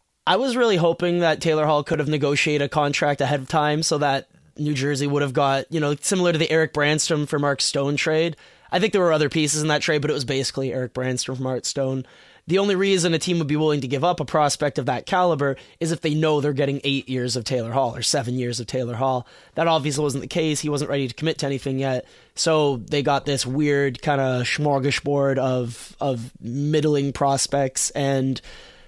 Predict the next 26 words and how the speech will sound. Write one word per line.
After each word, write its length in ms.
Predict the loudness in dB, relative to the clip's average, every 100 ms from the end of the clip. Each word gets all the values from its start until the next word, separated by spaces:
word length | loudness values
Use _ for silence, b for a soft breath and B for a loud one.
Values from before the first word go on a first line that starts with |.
| B
a 60 | -2
first 280 | 2 2 4
round 160 | 2
pick, 180 | 2 0
which 140 | 0
is 100 | 0
nice. 320 | 4 2 2 0
But 140 | 0
again, 400 | 4 4 4 2 B B -2
that 160 | 0 2
pick 180 | -2
could 160 | 0 0
be 140 | 2
in 80 | 2
the 80 | 2
twenties, 440 | 0 2 2 2
depending 340 | 0 0 2 2
on 100 | 2
how 180 | 4 4
well 180 | 4
Arizona 440 | 2 2 2 2 2
does 240 | 2 2
this 220 | 0 0
year. 200 | 0 -2 -4 B B B _
Then 140 | 0
again, 280 | 4 4 2